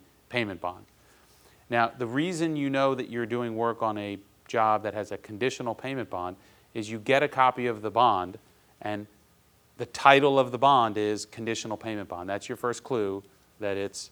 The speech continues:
a conditional payment bond. Um, so, uh, now, if you are a contractor and you do bonded work and you issue bonds, you need to be aware that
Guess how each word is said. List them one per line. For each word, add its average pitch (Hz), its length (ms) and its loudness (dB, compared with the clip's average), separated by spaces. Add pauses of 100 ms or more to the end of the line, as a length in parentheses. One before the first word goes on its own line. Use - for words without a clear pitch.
(120)
a 107 100 -4
conditional 101 460 -10
payment 98 320 -10
bond. 87 200 -10 (520)
Um, 90 460 -10 (960)
so, 113 480 0 (720)
uh, 101 300 -2 (200)
now, 127 240 4 (100)
if 131 160 -4
you 160 160 2
are 165 180 4
a 151 120 0
contractor - 840 -2 (1200)
and 117 180 -4
you 131 140 0
do 131 160 -2
bonded 127 380 2
work 120 340 2
and 107 140 -6
you 113 200 -10
issue 135 340 -4
bonds, 101 600 -2 (800)
you 127 240 -2
need 143 220 0
to 139 120 -4
be 139 140 0
aware 143 560 4 (420)
that 117 220 -4